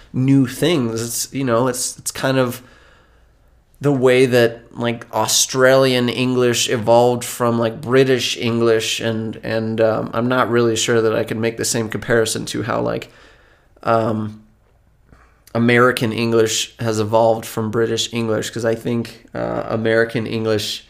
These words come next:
from what I heard in the latest podcast on accents,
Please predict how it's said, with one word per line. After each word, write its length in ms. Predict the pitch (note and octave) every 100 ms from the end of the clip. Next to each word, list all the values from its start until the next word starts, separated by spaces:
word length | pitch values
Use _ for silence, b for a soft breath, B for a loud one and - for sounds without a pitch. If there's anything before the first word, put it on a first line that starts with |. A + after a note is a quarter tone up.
| b b b
from 180 | B2+ A#2+
what 140 | A2+
I 300 | A2 G#2+ - -
heard 340 | E3+ F#3+ C3
in 120 | C3
the 100 | A#2+
latest 340 | A#2+ F4 - -
podcast 600 | A2+ - A#2 A#2 D#3+ -
on 180 | A#2 -
accents, 640 | G3 - - A#2+ E3 -